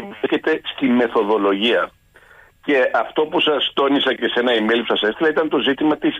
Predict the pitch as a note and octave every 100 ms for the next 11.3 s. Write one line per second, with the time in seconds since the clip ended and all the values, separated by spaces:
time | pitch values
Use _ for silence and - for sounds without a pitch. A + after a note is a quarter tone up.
0 | - B2 C3+ C#3 - C3+ A2+ B2 A#2+ A#2
1 | B2+ A#2+ D#2 - - _ _ _ _ -
2 | A#2 A#2 A2+ A2 E2+ - - - - -
3 | - C3+ E3+ D#3+ C#3 B2 C3 C3+ A2 B2+
4 | A#2 A2 G#2 F2 - G2 G2 B2 C3+ B2
5 | G#2+ G2 F#2 A2 G2 - D3+ A#2 G#2 A2
6 | G2 G2 - F#2 G2+ - A2 G#2+ F#2+ E2+
7 | D3 D3+ C3 C#3+ F3 E3 E3 C3 - F2+
8 | - - - F#2+ F#2 G2 B2+ A2+ G2+ G2+
9 | B2+ A#2 - G#2+ A#2+ A2+ G2 - - A#2+
10 | G#2 F#2+ D#3 G3 G3+ - - - - -
11 | - -